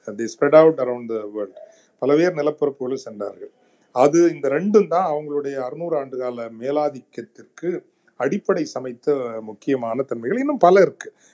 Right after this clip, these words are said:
இண்டஸ்ட்ரியலைசேஷன், ஆம், நிறைய விஷயங்கள் இருந்தாலும் கூட இந்த ரெண்டும். So,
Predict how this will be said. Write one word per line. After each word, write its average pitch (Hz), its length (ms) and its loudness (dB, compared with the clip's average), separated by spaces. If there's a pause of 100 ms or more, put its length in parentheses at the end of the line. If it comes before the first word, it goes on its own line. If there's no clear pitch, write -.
(100)
இண்டஸ்ட்ரியலைசேஷன், 117 1200 -4
ஆம், 107 460 -6
நிறைய 151 400 6
விஷயங்கள் 127 400 -2
இருந்தாலும் 107 340 -8
கூட 107 340 -6 (520)
இந்த 131 560 4
ரெண்டும். 123 320 -2 (340)
So, 147 240 4